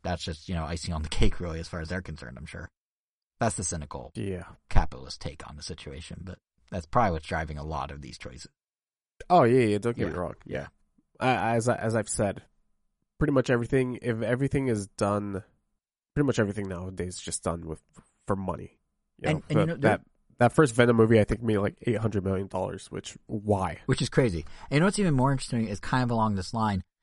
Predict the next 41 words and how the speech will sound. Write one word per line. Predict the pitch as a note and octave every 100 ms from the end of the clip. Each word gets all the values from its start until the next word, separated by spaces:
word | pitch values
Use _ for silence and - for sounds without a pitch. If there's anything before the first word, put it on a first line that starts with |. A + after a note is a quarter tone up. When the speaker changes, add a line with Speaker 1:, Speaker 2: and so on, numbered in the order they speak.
| - -
Speaker 1:
There | C3
seems | C3 - D3+ E3+ -
to | -
be, | B2 A2 F2+ E2+ -
if, | A2 -
'cause | A#2
you | A#2+
know | C3
at | A#2+
the |
top | - - F#2+ A2
I |
was | F#2
making | G2 G2
that | G2 -
comment, | G2 E2
like, | -
there's | F#2+
so | -
many | G2+ F#2
media | F2 F2+ G2
announcements, | G2 G2 G#2 - G#2 -
like, | F2+ -
so |
many | F#2+ F2+
projects | - F#2+ F2+ F2
at | -
Paramount | - D3+ B2 G#2 F2 -
and |
all | F#2+
these | F#2+
other | G#2 G#2
things, | - G#2 F2+ F2
and, | E2+
you | F2+
know, | E2+
stuff | - F#2
like | - -
Rescue | C#3+ - A#2
Rangers | G#2 F#2 F2+ E2
and | F2